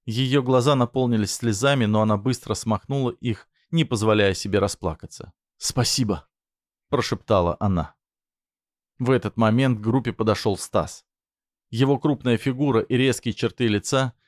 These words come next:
выделялись даже в этом сумрачном месте. Он вытер ладонью лицо, глубоко вдохнул и сказал: «Я до всего этого служил в армии. У нас есть люди, которые знают, что делать. Виктор умеет собирать ловушки, Марина лечить, остальные.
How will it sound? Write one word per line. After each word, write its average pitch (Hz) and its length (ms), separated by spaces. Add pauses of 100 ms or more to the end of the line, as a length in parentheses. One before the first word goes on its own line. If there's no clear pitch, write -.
(160)
выделялись 139 580
даже 113 300
в 107 80
этом 117 220
сумрачном 101 600
месте. 90 460 (600)
Он 151 220
вытер 123 340
ладонью 110 460
лицо, 120 480 (260)
глубоко 127 500
вдохнул 117 480
и - 140
сказал: 95 540 (300)
«Я 139 300
до 143 100
всего 147 320
этого 135 240
служил 135 380
в 127 80
армии. 98 400 (120)
У 139 100
нас 143 220
есть 143 200
люди, 156 220
которые 123 340
знают, 131 260
что - 160
делать. 117 480 (320)
Виктор 143 440
умеет 139 340
собирать 131 400
ловушки, 127 680
Марина 131 380
лечить, 107 460
остальные. 127 640